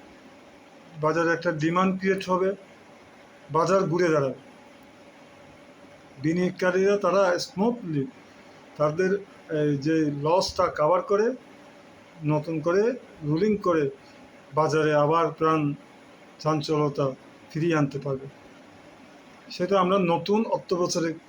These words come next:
আশা করি। আমরা আশা করি নতুন অর্থ বছর বিনিয়োগকারীদের জন্য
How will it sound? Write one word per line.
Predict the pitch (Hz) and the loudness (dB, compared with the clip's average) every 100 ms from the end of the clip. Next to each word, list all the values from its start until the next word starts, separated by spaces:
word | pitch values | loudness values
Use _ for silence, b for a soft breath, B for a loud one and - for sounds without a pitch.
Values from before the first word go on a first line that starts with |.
| - - - - | -20 -20 -20 -8
আশা | 151 147 175 | -4 -2 -2
করি। | 151 127 - - - - - - - - B - - | -2 -6 -8 -20 -20 -20 -20 -20 -20 -20 B -20 -6
আমরা | 147 180 | 0 2
আশা | 180 196 | 0 -2
করি | 202 196 202 - - - - - - | 0 0 0 -6 -20 -20 -20 -20 -6
নতুন | 151 170 180 | -4 -2 0
অর্থ | 180 - | 0 0
বছর | 196 185 190 180 156 | 0 0 -2 -2 -6
বিনিয়োগকারীদের | 160 156 160 160 165 | -4 -4 -2 -2 -4
জন্য | 160 185 196 214 | -2 0 2 0